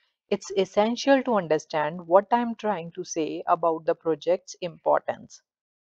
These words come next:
मैं जो कहना चाह रहा हूँ, वह यह है कि इस स्थिति में ईमानदारी सबसे अच्छी नीति है।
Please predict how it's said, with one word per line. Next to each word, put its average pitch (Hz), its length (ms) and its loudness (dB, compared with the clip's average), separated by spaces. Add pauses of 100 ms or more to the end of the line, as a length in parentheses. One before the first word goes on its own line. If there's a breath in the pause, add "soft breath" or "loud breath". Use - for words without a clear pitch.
(140)
मैं 226 280 4
जो 285 120 0
कहना 220 340 0
चाह 175 260 4
रहा 156 240 0
हूँ, 165 360 -8
वह 190 200 0
यह 196 300 0
है 202 320 -2
कि - 180 -12
इस 220 220 -4
स्थिति 190 420 -10
में 180 300 -6
ईमानदारी 175 680 -4
सबसे - 400 -4
अच्छी 196 280 -4
नीति 147 340 -10
है। 139 200 -4